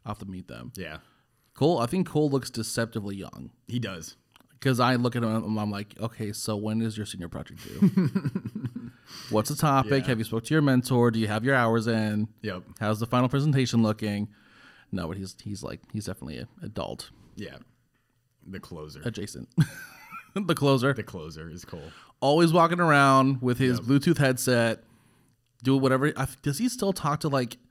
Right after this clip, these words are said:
Speaker 1: his market client? Like, not his current clients, but he will talk to clients he's sold in the past since he was in sales.
Speaker 2: I don't know if he still does that or not, but I know he did it,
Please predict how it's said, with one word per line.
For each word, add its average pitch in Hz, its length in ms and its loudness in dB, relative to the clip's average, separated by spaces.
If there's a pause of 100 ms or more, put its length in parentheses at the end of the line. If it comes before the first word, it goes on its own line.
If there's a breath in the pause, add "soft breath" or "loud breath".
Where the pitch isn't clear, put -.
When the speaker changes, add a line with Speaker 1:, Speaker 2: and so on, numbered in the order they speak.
(520)
Speaker 1:
his 139 260 2
market 120 460 2
client? 147 340 -2
Like, 120 220 0
not 139 220 2
his 135 220 0
current 120 440 -4
clients, 69 500 -10 (260)
but 117 120 -2
he 127 120 0
will 143 140 0
talk 127 300 -2
to 110 440 -2 (460 soft breath)
clients 135 380 2
he's 120 200 -2
sold 160 400 4
in 131 60 6
the 117 80 6
past 107 380 -4
since 120 160 -4
he 120 80 2
was 113 160 0
in 104 100 -4
sales. 64 460 -8
Speaker 2:
I 120 80 -6
don't 180 180 -6
know 120 160 -6
if 117 100 -8
he 107 80 -10
still 117 200 -10
does 101 260 -10
that 117 160 -8
or 127 140 -4
not, 131 260 -8
but 104 120 -10
I 107 100 -8
know 117 180 -4
he 151 100 0
did 113 220 -4
it, 101 140 -8